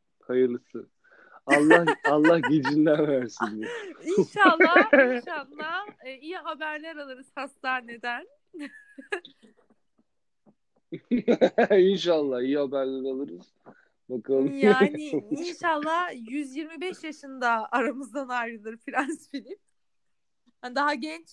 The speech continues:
Speaker 2: çünkü böyle bir
Speaker 1: <laughs>
Speaker 2: haberi Allah sırada ürün versin.
Speaker 1: Amin, amin. Ama işte sıradakiler
Speaker 2: <laughs> Evet.
Speaker 1: de çok belli.
Speaker 2: Hani o
Speaker 1: Yapacak
Speaker 2: yüzden
Speaker 1: bir
Speaker 2: de
Speaker 1: şey
Speaker 2: çok da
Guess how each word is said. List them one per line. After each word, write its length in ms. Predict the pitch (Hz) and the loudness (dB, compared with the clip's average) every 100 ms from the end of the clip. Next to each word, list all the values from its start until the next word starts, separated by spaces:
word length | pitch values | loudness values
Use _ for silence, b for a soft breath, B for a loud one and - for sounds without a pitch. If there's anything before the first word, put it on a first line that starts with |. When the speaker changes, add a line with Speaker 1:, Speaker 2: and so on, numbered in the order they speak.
| _ _ | _ _
Speaker 2:
çünkü 360 | 285 247 170 | -20 -8 -2
böyle 440 | 170 170 170 160 269 | 0 2 2 2 -2
bir 80 | |
Speaker 1:
<laughs> 60 | - | -6
Speaker 2:
haberi 840 | 254 277 247 233 285 359 359 277 - | -6 -8 -10 -10 -10 -10 -12 -14 -4
Allah 280 | 240 262 | -2 -2
sırada 440 | 269 285 277 330 370 | -6 -8 -6 -4 -4
ürün 240 | 311 285 | -6 -4
versin. 480 | 247 214 208 185 180 _ _ _ _ _ _ _ _ _ _ _ _ _ _ _ _ _ _ _ _ _ _ _ _ _ _ _ | -2 -2 -6 -20 -20 _ _ _ _ _ _ _ _ _ _ _ _ _ _ _ _ _ _ _ _ _ _ _ _ _ _ _
Speaker 1:
Amin, 440 | 117 120 123 131 123 | -4 -2 0 -2 -4
amin. 440 | 117 117 117 117 | -6 -6 -6 -2
Ama 260 | 123 151 160 | -2 0 -2
işte 240 | - 156 | -4 -4
sıradakiler 760 | 143 147 147 135 143 311 127 123 | -2 2 4 6 4 2 0 0
Speaker 2:
<laughs> 60 | |
Evet. 80 | 120 | 2
Speaker 1:
de 120 | 135 | 0
çok 180 | 139 127 | 0 -2
belli. 440 | 123 127 123 123 | 2 2 2 0
Speaker 2:
Hani 240 | 120 349 349 | -2 -4 -4
o 40 | 120 | -4
Speaker 1:
Yapacak 140 | 349 | -4
Speaker 2:
yüzden 440 | 370 330 294 349 359 | -6 -6 0 0 2
Speaker 1:
bir 80 | 185 | 2
Speaker 2:
de 80 | 185 | 4
Speaker 1:
şey 100 | 381 | 6
Speaker 2:
çok 180 | - | 4
da 200 | 202 208 | 4 2